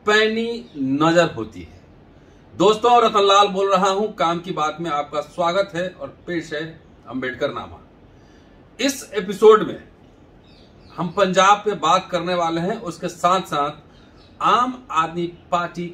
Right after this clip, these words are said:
क्या रणनीति बना रही है, क्या बीजेपी, आरएसएस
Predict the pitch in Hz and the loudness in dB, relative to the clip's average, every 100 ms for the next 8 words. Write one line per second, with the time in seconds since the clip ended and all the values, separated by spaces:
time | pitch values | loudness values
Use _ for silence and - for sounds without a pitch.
0 | - - 175 196 202 170 160 160 165 175 | -16 -4 0 2 0 -2 -2 -2 -4 -8
1 | 151 139 147 151 156 143 135 131 - - | -6 -4 -2 0 -2 -2 -4 -6 -12 -4
2 | 208 151 - - - - _ - - - | 0 0 -2 -14 -20 -20 _ -20 -20 -20
3 | 92 120 165 165 180 175 175 175 - 131 | -18 -6 -4 -2 -6 -6 -10 -10 -10 -8
4 | 139 147 - 147 143 - - - | -6 -6 -6 -8 -8 -14 -18 -20